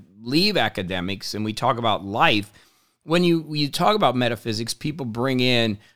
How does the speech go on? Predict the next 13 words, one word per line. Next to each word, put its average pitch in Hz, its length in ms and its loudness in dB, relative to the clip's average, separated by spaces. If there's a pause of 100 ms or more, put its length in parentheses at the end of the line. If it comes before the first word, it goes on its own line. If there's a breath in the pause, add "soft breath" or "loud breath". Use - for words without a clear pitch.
a 110 120 -2
lot 127 420 2
of 131 240 -2
different 127 400 -2
kind 110 220 0
of 104 100 -6
concepts 110 720 -2
and 98 140 -6
put 113 160 -2
it 107 160 -4
under 113 260 -2
that 95 160 -2
umbrella. 92 720 0